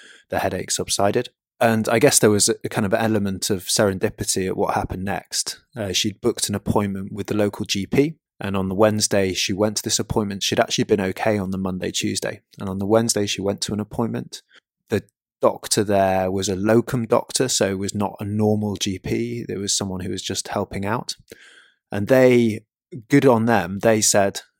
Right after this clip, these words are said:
"You know, I don't think this is anything. I think it probably is something like a migraine, but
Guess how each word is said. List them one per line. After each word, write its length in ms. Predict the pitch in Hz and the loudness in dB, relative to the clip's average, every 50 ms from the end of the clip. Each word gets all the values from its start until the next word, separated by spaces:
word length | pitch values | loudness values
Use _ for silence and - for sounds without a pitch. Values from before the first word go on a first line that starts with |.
| _ _ _ | _ _ _
"You 120 | - 110 104 | -4 -2 0
know, 100 | 98 98 | 2 2
I 80 | 98 | 2
don't 320 | 101 - 127 123 131 117 - | 4 4 4 4 4 2 0
think 320 | - - 120 131 - - | 0 0 0 0 -2 -4
this 220 | - 131 - - | -2 0 0 0
is 80 | 123 - | 0 0
anything. 480 | 123 120 123 123 - - 131 127 123 113 | 0 0 0 0 -2 -2 -2 -2 -4 -6
I 80 | 98 | -8
think 380 | 101 - - 98 98 101 - - - | -6 -4 -4 -4 -4 -8 -10 -10 -10
it 160 | - - - | -10 -8 -6
probably 440 | - 123 98 98 85 85 98 98 104 | -6 -6 -4 -6 -6 -4 -2 0 2
is 140 | 113 110 | 2 2
something 300 | - - 107 107 - 110 | 2 0 -2 -4 -4 -4
like 180 | 101 98 95 - | -4 -6 -4 -4
a 40 | 104 | -4
migraine, 580 | 98 101 95 98 95 - 98 95 95 95 92 90 - | -4 -2 -2 -2 -2 -2 -2 -2 -2 -4 -8 -6 -6
but 160 | 98 98 | -6 -6